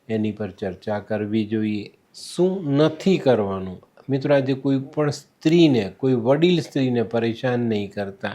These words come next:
મીન રાશિ, મીન રાશિવાળાએ આજે શું કરવું?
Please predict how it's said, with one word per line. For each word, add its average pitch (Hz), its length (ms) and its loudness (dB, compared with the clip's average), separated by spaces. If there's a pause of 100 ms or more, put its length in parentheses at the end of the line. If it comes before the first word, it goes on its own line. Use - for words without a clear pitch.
(420)
મીન 139 360 6
રાશિ, 110 400 -2
મીન 147 320 0
રાશિવાળાએ 143 760 2
આજે 135 180 2
શું 127 280 -2
કરવું? - 280 -10